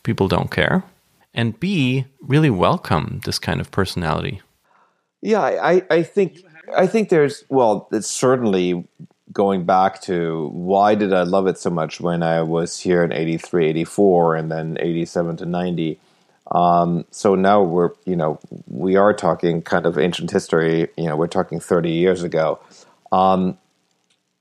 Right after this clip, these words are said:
Speaker 2: at that time, there was a very distinct sense where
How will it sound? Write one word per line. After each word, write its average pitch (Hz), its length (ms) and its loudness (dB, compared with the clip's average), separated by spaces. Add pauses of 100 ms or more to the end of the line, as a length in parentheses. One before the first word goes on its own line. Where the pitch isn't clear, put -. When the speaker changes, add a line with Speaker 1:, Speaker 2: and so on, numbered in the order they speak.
(380)
Speaker 2:
at 117 140 0
that 175 200 0
time, 143 360 0
there 123 100 4
was 123 240 2
a 117 80 2
very 113 380 2
distinct 104 560 -2
sense 92 760 -4
where 90 640 0